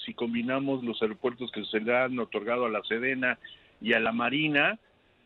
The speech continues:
En esta ocasión ya van, eh, pues, doce aeropuertos que se le dan a la sedena a través de la empresa Grupo Aeroportuario Ferroviario y de Servicios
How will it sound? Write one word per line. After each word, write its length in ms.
En 280
esta 320
ocasión 560
ya 180
van, 320
eh, 380
pues, 220
doce 380
aeropuertos 640
que 120
se 120
le 140
dan 200
a 60
la 160
sedena 380
a 60
través 440
de 120
la 60
empresa 600
Grupo 300
Aeroportuario 580
Ferroviario 680
y 20
de 140
Servicios 680